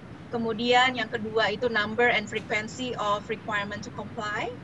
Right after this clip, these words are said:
dan yang ketiga itu revenue body capabilities in meeting taxpayer services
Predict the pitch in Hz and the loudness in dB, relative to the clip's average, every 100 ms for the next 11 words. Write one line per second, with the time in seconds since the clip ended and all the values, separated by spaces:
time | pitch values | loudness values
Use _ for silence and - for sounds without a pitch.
0 | - - - - - 233 220 214 220 233 | -14 -14 -14 -14 0 2 2 -4 -6 -6
1 | 233 220 208 269 247 233 240 233 214 202 | 0 0 0 2 2 2 2 0 2 2
2 | 208 233 226 202 214 190 240 - 214 202 | 2 -2 -2 -2 -4 -4 -4 -4 -8 -8
3 | 202 202 196 - 208 208 196 - 220 226 | -8 -6 -8 -4 -2 0 0 -2 -6 -4
4 | 220 233 | -2 -2